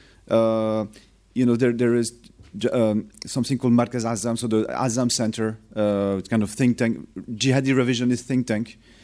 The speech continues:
uh, they have a, a, a journal called Sharia, and, and he's one of the others, I mean, who, whose texts have been, you know, selected for that. But, uh, there's no direct connection. It's just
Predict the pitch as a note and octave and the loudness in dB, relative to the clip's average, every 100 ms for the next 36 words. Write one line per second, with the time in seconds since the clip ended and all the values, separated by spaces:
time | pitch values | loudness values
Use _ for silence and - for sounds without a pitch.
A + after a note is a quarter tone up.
0 | - - - - A2 A2+ A2 A2 A2+ G#2 | -20 -20 -20 0 2 4 2 0 -2 0
1 | B2 B2+ B2 A#2 A2 A2 - A2 G2 G2 | 0 0 -2 -2 0 -2 -2 -2 0 0
2 | F#2+ - G2+ F#2+ B2 C3 B2 A2+ A#2 - | -2 -2 -2 -2 2 2 2 0 -4 -4
3 | G#2+ A#2 C3 B2 B2 A#2+ G#2+ G#2+ G#2 C#3 | -2 -2 0 0 0 -4 -2 -4 0 0
4 | B2+ C#3+ C3 C3 A#2 G#2+ A2 G#2 G#2 G#2+ | 0 0 0 0 0 0 0 0 0 -2
5 | G#2 - - - - _ - G#2 F#2 D#2+ | -4 -8 -12 -14 -20 _ -10 -6 -4 -6
6 | - A2 G2 G2+ A#2 G2+ G#2 F#2 F#2+ F2+ | -10 -10 -6 -4 -4 -4 -6 -4 -4 -2
7 | F2+ E2+ - - G2+ F#2+ F#2+ E2+ G#2 F#2+ | -4 -6 -10 -6 -4 -4 -8 -12 -12 -10
8 | F#2 - _ - G#2 - F#2+ F#2+ A#2+ B2 | -10 -14 _ -6 -6 -4 -4 0 0 2
9 | B2+ B2+ A2 B2+ A#2+ A#2 A2+ A2+ G#2 - | 2 0 0 -2 -2 -4 -6 -4 -4 -4
10 | - E2+ - _ - G#2 - F#2+ | -10 -12 -16 _ -18 -12 -10 -10